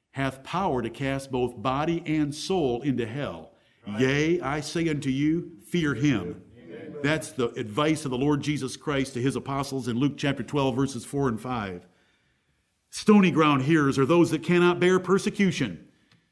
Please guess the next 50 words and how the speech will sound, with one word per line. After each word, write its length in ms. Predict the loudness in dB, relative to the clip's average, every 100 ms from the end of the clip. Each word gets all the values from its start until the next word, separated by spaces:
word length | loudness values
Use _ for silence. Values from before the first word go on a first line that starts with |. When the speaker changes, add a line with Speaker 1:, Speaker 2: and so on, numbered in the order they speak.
| _ -4
Speaker 1:
They 100 | 0
have 240 | 0 0
just 220 | 0 0
a 20 |
little 220 | 2 2 4
bit 100 | 2
of 100 | 2
soil 380 | 2 6 4
because 360 | 4 0 0 0
they're 100 | 0
on 100 | 0
stony 360 | 2 2 2 2
ground. 320 | 0 0 -2
There's 120 | -2
just 140 | -4
a 40 | 0
little 160 | 0
bit 120 | 2 0
of 80 |
soil. 440 | 0 0 0 0 -6 -12 -2
They 100 | -2
spring 380 | 0 0 0 2
up. 340 | -2 -4 -14 _ -2
Then 140 | 0
the 80 | 0
sun 340 | 0 0 2
beats 300 | 2 0 0
on 220 | 2 2
them, 180 | 2 2
and 100 | 2
because 320 | 0 2 0
they 100 | 2
don't 280 | 2 2 0
have 200 | -2 0
a 120 | 0
deep 280 | 0 -2 2
root 200 | 2 2
system, 500 | 0 -2 0 -2 -4 -16 _ 0
they 140 | 4
wither 320 | 4 4 2
away 240 | 2 4 2
and 120 | 2
don't 220 | 2 2
bear 180 | 0 -2
fruit. 480 | 2 2 2 -2 -16 _ _
And 160 | -2 0
that 140 | 2
is 160 | 0 0
to 140 | 0
describe 760 | 0 -4 -2 0 2 2 2